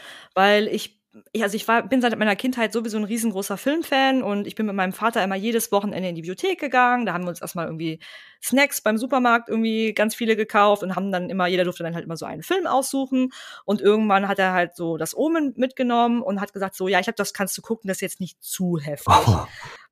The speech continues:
Speaker 1: Und jetzt so im Nachhinein denk ich mir so, „Hm, na ja, allein schon die Anfangsszene“, <laughs> ohne zu viel zu spoilern.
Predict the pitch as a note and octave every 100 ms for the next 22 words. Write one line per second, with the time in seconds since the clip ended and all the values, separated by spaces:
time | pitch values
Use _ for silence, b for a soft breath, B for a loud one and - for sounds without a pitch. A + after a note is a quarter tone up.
0 | - - - A#3+ B3 A#3 A#3+ G#3+ A3+ D#4
1 | C#4+ C4 A#3+ B3 A#3 A#3 A3 D#4 C#4+ G#3+
2 | A#3+ B3+ G3 G#3+ B3 C4+ A3 - G#3+ A3+
3 | D#4+ E4+ - - D4 D#4 D#4 E4+ A4+ -
4 | _ C#4 - C4 B B B - A3+ A#3
5 | A#3 B3 A3+ - - A3+ B3 B3+ D#4